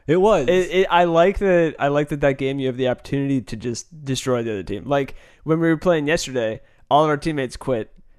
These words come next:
Speaker 2: And it
Speaker 1: And we
Speaker 2: was
Speaker 1: ended
Speaker 2: you
Speaker 1: up
Speaker 2: and
Speaker 1: winning.
Speaker 2: me.
Speaker 1: We ended up
Speaker 2: Yeah,
Speaker 1: winning.
Speaker 2: you and me versus five people in a one-life situation, and we won.
Speaker 1: You, you carried us.
Speaker 2: Because for the first time
Speaker 1: <laughs>
Speaker 2: ever,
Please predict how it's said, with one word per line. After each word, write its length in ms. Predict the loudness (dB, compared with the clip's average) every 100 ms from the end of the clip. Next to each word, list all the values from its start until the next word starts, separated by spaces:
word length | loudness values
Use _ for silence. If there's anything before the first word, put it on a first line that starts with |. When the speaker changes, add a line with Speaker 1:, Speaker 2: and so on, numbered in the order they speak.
| -8
Speaker 2:
And 120 | -2
it 20 |
Speaker 1:
And 80 | 0
we 80 | 2
Speaker 2:
was 80 | 6
Speaker 1:
ended 120 | 6
Speaker 2:
you 80 | 8
Speaker 1:
up 60 | 6
Speaker 2:
and 80 |
Speaker 1:
winning. 400 | 6 4 6 6 4
Speaker 2:
me. 60 |
Speaker 1:
We 120 | 2
ended 180 | 0 -2
up 140 | -4 2
Speaker 2:
Yeah, 140 | 4 4
Speaker 1:
winning. 100 | 0
Speaker 2:
you 200 | 0 0
and 120 | 2
me 140 | 0
versus 340 | 4 2 2 -10
five 500 | 2 6 6 4 0
people 440 | -4 -2 0 0
in 180 | 0 -4
a 80 | -4
one-life 600 | 0 2 2 0 -2 -2
situation, 840 | -4 -8 -4 -2 -2 -2 -8 -8 -16 _ _ _ -4
and 120 | 0
we 80 | 0
won. 440 | 2 0 -2 -14 -20 -20 -10
Speaker 1:
You, 540 | -2 0 0 -2 -4 -8
you 200 | -6 -6
carried 340 | -2 -2 -2 -6
us. 320 | -14 -20 -12 -2
Speaker 2:
Because 320 | 2 2 0
for 160 | -2
the 80 | -4
first 500 | -2 4 4 4 -2
time 320 | -2 2 2 0 -4 -4
Speaker 1:
<laughs> 100 | 6
Speaker 2:
ever, 520 | 6 6 0 -4